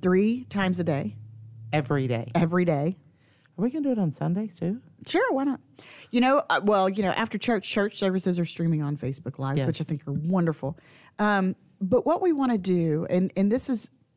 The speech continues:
Speaker 1: twofold. This, this message goes out
Speaker 2: Mm-hmm.
Speaker 1: to two different populations. We wanna share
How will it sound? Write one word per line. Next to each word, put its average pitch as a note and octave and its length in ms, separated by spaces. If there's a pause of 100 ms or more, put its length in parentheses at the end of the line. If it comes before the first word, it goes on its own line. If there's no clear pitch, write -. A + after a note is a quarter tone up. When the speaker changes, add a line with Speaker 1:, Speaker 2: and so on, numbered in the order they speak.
Speaker 1:
twofold. E3 560
This, F#3+ 280
this G3+ 280
message G3 360
goes F3 260
out A3 140
Speaker 2:
Mm-hmm. - 0
Speaker 1:
to - 80
two - 140
different E3+ 280
populations. D#3 680 (720)
We B3+ 180
wanna D#4 180
share G3+ 420